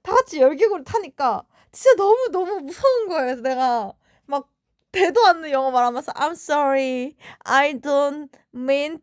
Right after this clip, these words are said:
to kidnap your kid. Sorry.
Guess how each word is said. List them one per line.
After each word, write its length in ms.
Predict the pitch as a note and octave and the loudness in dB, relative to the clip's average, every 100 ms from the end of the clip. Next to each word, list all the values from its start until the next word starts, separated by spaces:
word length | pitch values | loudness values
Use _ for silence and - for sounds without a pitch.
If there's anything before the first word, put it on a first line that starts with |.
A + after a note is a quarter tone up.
| - | -8
to 580 | E4+ C#4+ C4+ C4+ C#4 D4 _ _ _ _ _ _ _ - | -4 0 0 0 -2 -6 _ _ _ _ _ _ _ -2
kidnap 680 | A4 G#4+ F4+ D4 C4+ C4+ A#3+ | 2 2 -2 -4 -2 -2 -4
your 440 | B3+ C4 C4 B3+ B3+ | -2 2 4 2 -2
kid. 680 | - F#4+ F#4+ D4 B3+ A#3 A3 - _ _ _ | -6 -4 -4 2 4 4 0 -14 _ _ _
Sorry. 1000 | - C#4+ C#4 C4 C4 B3 A#3 C4 B3+ | -4 0 2 2 2 2 2 -2 -6